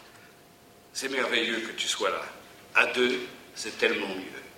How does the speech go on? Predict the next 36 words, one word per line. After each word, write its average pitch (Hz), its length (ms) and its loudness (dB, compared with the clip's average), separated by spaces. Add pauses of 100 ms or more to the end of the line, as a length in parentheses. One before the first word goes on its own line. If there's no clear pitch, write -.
(920)
Voilà 175 220 12
un 180 60 12
livre, 185 320 10
donc, 156 160 6
qui 170 140 10
interroge, 175 600 12
euh, 95 340 4
l'image 151 380 10
de 135 80 10
l'enfant, 185 400 8
mais 175 80 6
qui 185 160 10
interroge 175 400 12
l'enfant 170 300 12
lui-même 175 400 8 (360)
et 139 100 4
qui - 180 -2
permet 180 420 12
aussi 165 340 10
un 147 80 12
dialogue 139 440 12
autour 143 360 6
de 135 100 10
l'autre, 151 460 8
de 113 80 -2
la 117 100 10
rencontre 135 440 2
avec 117 300 8
l'autre, 147 340 0 (260)
comme 147 180 8
beaucoup 147 360 2
de 123 140 4
textes 147 340 8
de 117 60 2
cette 139 260 4
littérature. 120 640 8